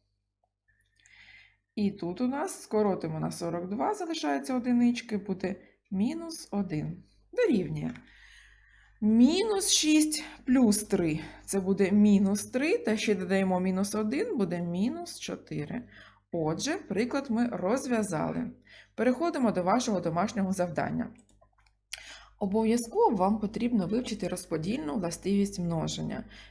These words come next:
І розв'яжіть наступні приклади. Подивіться: перше завдання — розкрити дужки. Друге завдання — розкрити дужки. Третє завдання — розкрити дужки,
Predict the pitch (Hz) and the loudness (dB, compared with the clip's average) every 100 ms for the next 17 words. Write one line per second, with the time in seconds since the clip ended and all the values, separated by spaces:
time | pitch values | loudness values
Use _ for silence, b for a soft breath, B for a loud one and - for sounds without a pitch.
0 | B 254 247 226 233 226 381 453 190 190 | B 2 6 6 4 4 4 2 0 0
1 | 247 247 233 - 180 - - - - 185 | -2 2 2 4 0 0 -6 -4 -4 -2
2 | 214 170 - - 240 233 208 196 208 294 | 0 -2 -4 0 2 2 0 -2 -2 -2
3 | 427 427 - - 196 202 - 254 359 208 | -4 -6 -10 -6 -2 -2 0 0 0 0
4 | 165 165 - 147 175 202 - 202 269 247 | -2 -6 -8 -8 -6 -8 -8 -4 0 2
5 | 208 175 165 165 156 160 202 - 311 415 | 2 -2 -4 -4 -2 -2 -4 -2 0 0
6 | 202 185 - - 165 202 - B B B | 0 -2 -4 -4 -4 -4 -10 B B B
7 | - 247 240 196 185 175 170 160 156 - | 6 8 8 6 4 4 4 4 0 0
8 | 196 - 233 247 262 277 - | 0 0 2 2 0 -4 -2